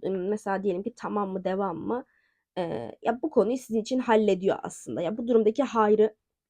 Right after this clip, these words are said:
göreceksiniz. Olay mesela, e, aranızda ufak bir, e, gerginlik vardır. Bu olay düzelir, hallolur. Yani sistemin buraya bir müdahalesi olacak. E, ilahi planda her şey olması gerektiği gibi gelişiyor demiş. Yani ilahi sisteme güvenmeye devam edin.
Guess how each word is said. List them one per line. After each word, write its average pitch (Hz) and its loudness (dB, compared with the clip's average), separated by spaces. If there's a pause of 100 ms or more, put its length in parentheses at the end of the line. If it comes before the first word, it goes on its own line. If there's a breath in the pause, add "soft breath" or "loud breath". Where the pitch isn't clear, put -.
(320)
göreceksiniz. 196 2
Olay 226 2
mesela, 214 0 (480 soft breath)
e, 156 0
aranızda 214 4
ufak 214 -4
bir, 208 0
e, 180 -2
gerginlik 196 0
vardır. 208 2
Bu 202 4
olay 180 0
düzelir, 175 -2
hallolur. 185 0
Yani 220 4
sistemin 247 -4
buraya 202 2
bir 175 -4
müdahalesi 233 0
olacak. 202 -2 (560 soft breath)
E, 185 0
ilahi 220 8
planda 220 4
her 233 2
şey - -2
olması 208 0
gerektiği 185 -2
gibi 208 -4
gelişiyor 196 -2
demiş. - -12 (300)
Yani - -6
ilahi 226 4
sisteme 226 -2
güvenmeye 190 -2
devam 190 -4
edin. 185 -6